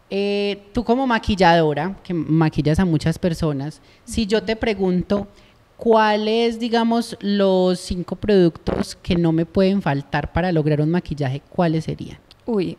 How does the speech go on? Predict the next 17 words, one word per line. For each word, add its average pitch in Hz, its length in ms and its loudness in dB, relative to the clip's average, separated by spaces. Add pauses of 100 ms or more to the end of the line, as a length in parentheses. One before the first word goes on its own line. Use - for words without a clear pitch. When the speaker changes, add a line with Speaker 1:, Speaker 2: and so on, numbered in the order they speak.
Speaker 2:
el 214 180 -2
skincare, 302 360 -2
o 247 40 2
sea, 208 180 6
eso 208 160 0
ya 254 180 0
sabemos, 269 520 -2
un 190 180 -2
tónico, 247 520 -4
un 196 140 -4
hidratante, 220 840 -2
eso 220 160 2
es 233 120 -2
lo 247 220 8
primero, 196 340 0
o 170 40 -2
sea, 160 200 -2